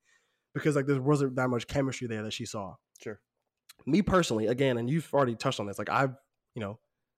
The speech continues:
Speaker 1: I un-, I know the dynamic between Aki and the Angel Devil because I've seen it in the
Speaker 2: Mm-hmm.
Speaker 1: manga, you know what I'm saying? And I don't wanna get too much into it, but, like,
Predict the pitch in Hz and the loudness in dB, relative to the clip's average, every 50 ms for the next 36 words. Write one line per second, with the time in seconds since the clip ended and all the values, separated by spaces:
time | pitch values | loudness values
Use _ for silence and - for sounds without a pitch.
0 | _ _ - 120 139 156 147 143 143 139 123 - 127 156 170 156 139 131 139 143 | _ _ 0 2 4 4 4 4 2 0 -2 0 0 0 2 0 0 2 2 4
1 | 139 131 127 120 123 117 117 117 117 113 110 107 117 110 - 123 120 107 101 110 | 4 2 2 0 0 0 0 0 -4 -4 -6 -6 -8 -8 -6 -6 -6 -4 -4 -4
2 | 110 - 131 113 107 107 113 101 101 98 95 90 67 73 117 - - 113 113 110 | -4 -4 -8 -8 -6 -6 -6 -6 -6 -8 -10 -10 -10 -10 -8 -8 -6 -6 -6 -6
3 | - - 180 175 147 113 85 - - _ 123 117 117 117 117 123 123 110 107 98 | -2 0 2 2 2 0 -4 -10 -14 _ -8 -6 -4 -2 0 0 0 0 0 -2
4 | 78 - 120 - 120 113 110 101 - 113 117 123 139 - _ _ _ _ _ _ | -8 -12 -8 -6 -4 -4 -4 -2 -2 -2 -2 -2 -4 -8 _ _ _ _ _ _
5 | _ _ _ _ _ - 131 113 120 135 135 135 127 123 123 135 123 - - 127 | _ _ _ _ _ -8 -6 -2 0 0 0 0 0 -2 -4 -6 -6 -6 -6 -8
6 | 113 113 196 240 220 - 165 156 156 143 - - _ _ - 123 - 113 87 95 | -4 -2 -2 -2 0 0 2 2 2 2 0 -4 _ _ -12 -8 -6 -6 -4 -6
7 | 101 95 95 - _ | -6 -8 -10 -12 _